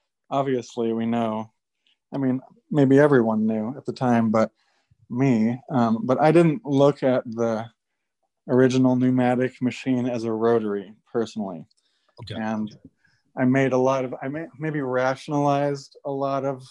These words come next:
Speaker 1: like, aspects of, um, I rationalized that using some of the aspects of the machine to kind of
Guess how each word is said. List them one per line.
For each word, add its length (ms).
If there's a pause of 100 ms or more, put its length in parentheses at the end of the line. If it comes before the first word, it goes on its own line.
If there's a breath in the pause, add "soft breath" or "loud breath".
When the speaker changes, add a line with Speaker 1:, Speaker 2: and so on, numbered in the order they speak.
(160)
Speaker 1:
like, 300 (800)
aspects 640 (280)
of, 320 (360)
um, 460 (460 soft breath)
I 20
rationalized 540
that 240 (720)
using 480
some 240
of 60
the 120
aspects 440
of 100
the 80
machine 440
to 120
kind 240
of 180